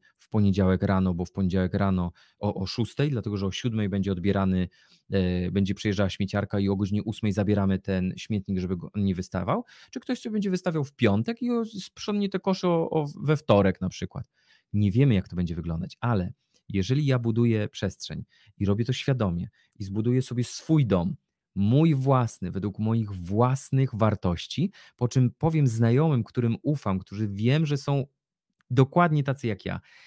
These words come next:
i powiem: "Ej, słuchajcie, pobudujcie sobie domki swoje naokoło siebie.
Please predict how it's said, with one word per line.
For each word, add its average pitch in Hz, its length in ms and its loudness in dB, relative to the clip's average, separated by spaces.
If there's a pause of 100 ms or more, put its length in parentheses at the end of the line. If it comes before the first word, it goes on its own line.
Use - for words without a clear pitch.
(160)
i 123 40 -6
powiem: 139 300 0
"Ej, 156 140 0
słuchajcie, 139 420 -2
pobudujcie 208 600 0
sobie 110 260 -2
domki 101 380 0
swoje 101 340 0
naokoło 95 480 2
siebie. 92 420 -2